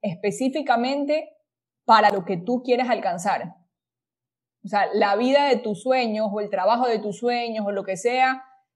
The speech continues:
que tú digas, "Esa persona lo logró, significa que yo también voy a poder lograrlo".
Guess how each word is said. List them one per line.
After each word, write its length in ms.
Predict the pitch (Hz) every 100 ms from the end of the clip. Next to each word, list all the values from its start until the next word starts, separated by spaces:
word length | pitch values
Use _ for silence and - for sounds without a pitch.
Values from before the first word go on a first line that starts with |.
| -
que 120 | 208
tú 140 | 226
digas, 520 | 240 240 247 240 - _ _ _ _ _ _ _ _ -
"Esa 340 | 233 240 254
persona 640 | 220 190 214 214 220 220 - -
lo 160 | 196
logró, 720 | 190 185 196 240 220 240 - - -
significa 480 | 190 190 196 208
que 140 | 208 185
yo 120 | 190
también 240 | 190 190
voy 120 | 185 185
a 80 |
poder 160 | 180 175
lograrlo". 440 | 175 180 165 -